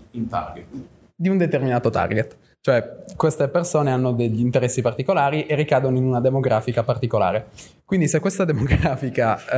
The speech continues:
Speaker 2: eh, la si applica ad interessi più personali,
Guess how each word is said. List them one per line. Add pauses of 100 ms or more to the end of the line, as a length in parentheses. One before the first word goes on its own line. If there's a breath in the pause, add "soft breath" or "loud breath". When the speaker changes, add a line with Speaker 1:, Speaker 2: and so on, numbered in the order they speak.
(240)
Speaker 2:
eh,
la
si
applica (160)
ad
interessi
più
personali,